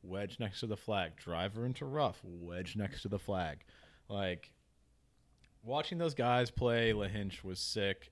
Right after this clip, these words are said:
and it's just a different game, and it honestly is, like, a much more interesting game to watch. I'm so excited for the Open. I've said it a bunch of times to this podcast that it's my favorite major.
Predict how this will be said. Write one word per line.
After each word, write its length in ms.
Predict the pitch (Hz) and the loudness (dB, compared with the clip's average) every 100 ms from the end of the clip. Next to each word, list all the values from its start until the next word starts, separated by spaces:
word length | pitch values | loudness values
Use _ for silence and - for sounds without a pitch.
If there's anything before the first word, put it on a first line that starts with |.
| - | -8
and 580 | 95 90 87 85 82 - - - - - - - - _ _ _ _ | -4 -2 -4 -6 -8 -14 -20 -20 -20 -20 -20 -20 -20 _ _ _ _
it's 120 | 147 | -2
just 120 | 208 202 | 0 2
a 40 | |
different 300 | 170 170 170 | 2 0 0
game, 400 | 120 131 127 113 | 0 2 2 0
and 100 | 113 | -2
it 100 | 113 | 0
honestly 420 | 120 135 139 143 123 | 0 0 0 2 0
is, 100 | 113 | 2
like, 180 | 110 | 0
a 60 | 107 | 0
much 400 | 98 101 98 - | 0 0 -2 -4
more 440 | 95 95 92 92 - _ | -2 0 0 -4 -8 _
interesting 640 | 104 95 98 92 87 98 87 | -6 -4 -4 -4 -4 -6 -6
game 240 | 90 87 | -6 -6
to 100 | 92 | -6
watch. 500 | 90 95 98 - - - | -4 -2 -2 -4 -10 -8
I'm 160 | 92 | -8
so 200 | 92 104 | -6 -4
excited 340 | 95 - 101 98 | -6 -6 -6 -6
for 80 | 104 | -6
the 120 | 110 | -4
Open. 280 | 123 131 120 | -4 -2 -4
I've 140 | 104 | -2
said 140 | 107 | -2
it 100 | 95 | -2
a 20 | 90 | -2
bunch 220 | 95 90 | -2 -4
of 40 | |
times 240 | 98 92 - | -4 -4 -4
to 40 | |
this 160 | 95 90 | -6 -6
podcast 460 | 101 92 - 95 | -4 -4 -4 -4
that 80 | 95 | -4
it's 120 | 92 | -6
my 120 | 92 87 | -8 -6
favorite 260 | 95 87 | -4 -4
major. 580 | 87 101 98 110 104 95 | -2 -2 0 0 0 -2